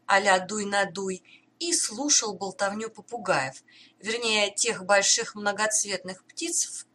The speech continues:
крохотных галошах, которые Дж принимал за попугаев. Во всяком случае, обувь на них была местного производства. Мне кажется, я уже упоминал о том, что деревня располагалась на пунктирной линии между секторами.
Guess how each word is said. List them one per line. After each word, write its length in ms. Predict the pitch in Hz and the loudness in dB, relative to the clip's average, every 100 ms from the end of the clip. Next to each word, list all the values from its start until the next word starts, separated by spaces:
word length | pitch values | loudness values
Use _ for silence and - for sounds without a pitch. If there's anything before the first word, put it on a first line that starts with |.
| _ | _
крохотных 800 | 269 269 311 285 285 240 226 214 | -8 -4 2 2 0 -6 -4 -4
галошах, 640 | 208 208 247 269 269 214 | 4 4 4 2 0 0
которые 520 | - 202 226 208 190 170 | 2 2 2 -2 -2 2
Дж 360 | 160 190 311 - - - _ | 2 4 0 -6 -18 -20 _
принимал 520 | 220 196 185 185 208 | -4 -2 -2 2 2
за 140 | 190 190 | 0 -4
попугаев. 580 | 185 202 180 147 143 - _ _ - _ _ _ | -6 -4 0 0 0 -12 _ _ -20 _ _ _
Во 160 | 180 196 | -2 0
всяком 380 | - 185 180 | 2 2 0
случае, 600 | 180 - 349 359 277 240 - _ _ | -6 -4 2 4 4 2 -10 _ _
обувь 440 | - 320 311 294 269 | -2 -2 0 -2 -2
на 120 | 220 | -2
них 220 | 202 247 | -2 -4
была 280 | 190 196 220 | -2 0 0
местного 480 | 220 247 190 - 147 | 0 0 2 0 -4
производства. 760 | - 165 151 147 135 - 139 - _ _ _ _ _ _ 240 | -6 -6 -4 -8 -8 -10 -10 -18 _ _ _ _ _ _ -6
Мне 80 | 277 | 2
кажется, 340 | 294 269 277 | 2 4 2
я 160 | 262 269 | 4 4
уже 200 | 254 277 | 4 0
упоминал 500 | 277 311 320 185 175 | 0 -2 2 4 4
о 80 | |
том, 200 | 190 339 | 4 2
что 200 | - - | 0 0
деревня 380 | 185 196 294 262 | -4 -2 0 0
располагалась 720 | 208 - 196 180 214 214 208 | -2 0 0 4 4 4 2
на 100 | 185 | 0
пунктирной 640 | 185 190 190 - 196 175 170 | -2 -6 -8 -4 -4 -2 -4
линии 320 | 247 339 247 | -2 -2 -2
между 260 | 202 247 202 | 0 -2 0
секторами. 640 | - - 202 190 139 135 | -2 2 2 4 0 -6